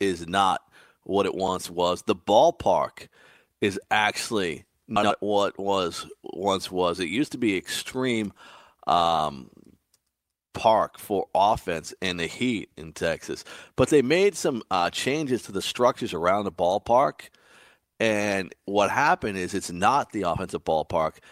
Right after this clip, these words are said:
as that we've seen in the past. So, um, don't shy away necessarily from pitchers in that Texas ballpark.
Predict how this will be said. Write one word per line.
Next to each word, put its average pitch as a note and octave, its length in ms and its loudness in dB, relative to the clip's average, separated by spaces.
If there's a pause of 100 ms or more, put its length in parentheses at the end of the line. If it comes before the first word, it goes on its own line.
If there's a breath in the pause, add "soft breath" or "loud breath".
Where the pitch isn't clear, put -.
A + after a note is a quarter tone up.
(200 loud breath)
as F2 260 0
that F2 180 -2
we've F#2+ 200 -2
seen G2+ 240 -4
in E2+ 40 -8
the D2+ 60 -8
past. G2+ 420 0
So, F2 220 0 (320 loud breath)
um, F2 380 0
don't D3+ 240 2
shy C3+ 320 2
away G#2 500 0 (260 soft breath)
necessarily G2+ 680 0
from F2 180 -12
pitchers F2+ 600 -2 (340 loud breath)
in A2 220 0
that F2 200 -2
Texas F#2 380 -2
ballpark. E2+ 680 0